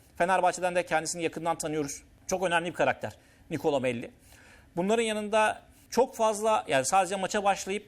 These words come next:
çok da fazla düşünülmeyen Kalep Tarci-, yani saha içerisinde oyun olarak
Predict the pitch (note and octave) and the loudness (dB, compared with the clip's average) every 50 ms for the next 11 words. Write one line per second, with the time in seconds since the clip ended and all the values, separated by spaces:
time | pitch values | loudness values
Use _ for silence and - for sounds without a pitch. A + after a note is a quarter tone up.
0 | - - - - G#3+ G3+ - G3 F3+ - F#3+ F#3 F#3 G#3 G3 F3 E3 - - G3 | -14 -14 -8 -6 -6 -4 -2 -2 0 2 2 2 2 0 -4 -6 -8 -10 -8 -6
1 | G3 G#3 G#3+ G3+ F#3+ F3 D#3+ D#3+ F3 F3 - E3+ E3+ F3 E3+ - - D3+ D#3+ D#3+ | -4 -4 -2 -4 -4 -2 0 0 0 0 0 -2 -2 -2 -4 -2 0 0 0 0
2 | E3+ F#3+ - - D3 B2 A2+ A#2+ - - - D#3+ D#3 E3+ F3+ E3+ - D3 C3+ C3 | 0 -6 -6 -2 0 0 0 -2 -4 -4 0 2 4 4 4 2 -2 -4 -4 -4
3 | - C3 B2 B2+ B2+ C3+ D3+ E3 D#3 C#3 C3 B2 A#2+ | -6 -6 -6 -6 -4 -4 -4 -4 -2 -2 -2 -2 -2